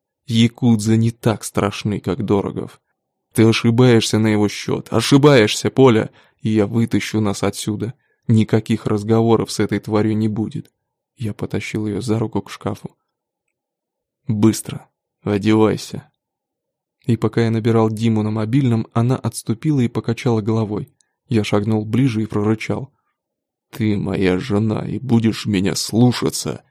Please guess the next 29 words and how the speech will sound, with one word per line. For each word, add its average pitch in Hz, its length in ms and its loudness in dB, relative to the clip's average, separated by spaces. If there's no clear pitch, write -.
Платье 110 400 6
напялила, 113 580 4
или 113 200 4
я 120 160 4
сам 110 280 2
тебя 101 280 0
сейчас - 380 0
одену». 95 520 0
И 113 120 -2
налетел 120 420 -2
на 113 120 0
её 107 200 -2
губы. - 380 -10
Всё, - 260 -2
что 113 200 -2
мне 113 160 -2
сейчас 113 400 -6
хотелось, 123 640 -6
это - 200 -8
крикнуть, 117 520 -2
что - 240 -6
не 110 100 -2
позволю 113 500 2
ей 107 200 0
упасть, 113 500 -2
но 113 140 -4
я 117 200 -2
не 139 140 0
мог. 113 400 -2